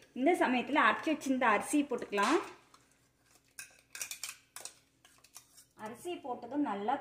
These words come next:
தொடைவி விடுங்க, இல்லைன்னா அது அடியில போய் ஒட்டிக்கும். இந்த அரிசி வந்து இந்த பால்லே நல்லா வேகணும். இது நல்லா வேகட்டும். இப்போ இந்த அரிசி வெந்துன்னு இருக்கிற சமயத்துல இந்த ஊற வச்ச பாதாமை போட்டு அரைச்சிக்கலாம்.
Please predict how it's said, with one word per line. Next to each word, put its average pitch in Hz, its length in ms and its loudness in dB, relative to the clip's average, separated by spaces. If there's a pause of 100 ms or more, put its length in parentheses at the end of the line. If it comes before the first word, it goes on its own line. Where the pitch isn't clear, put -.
தொடைவி 233 320 -2
விடுங்க, 208 320 -6 (1000)
இல்லைன்னா 214 280 -8 (120)
அது 233 60 -2 (100)
அடியில 247 200 -4 (140)
போய் 220 180 0
ஒட்டிக்கும். 214 480 -4 (1080)
இந்த 339 180 0 (140)
அரிசி 254 300 -4 (120)
வந்து 214 320 -4
இந்த 254 140 2 (120)
பால்லே 240 400 0 (100)
நல்லா 208 280 0 (100)
வேகணும். 214 560 0 (920)
இது 220 180 -14
நல்லா 220 220 -4 (100)
வேகட்டும். 220 560 -4 (1300)
இப்போ 285 200 8
இந்த 254 120 12 (100)
அரிசி 320 340 12
வெந்துன்னு 285 320 12
இருக்கிற 254 220 10 (100)
சமயத்துல 220 460 10
இந்த 277 120 12 (120)
ஊற 320 180 12
வச்ச 269 220 12 (100)
பாதாமை 233 460 12
போட்டு 226 240 10 (380)
அரைச்சிக்கலாம். 220 580 10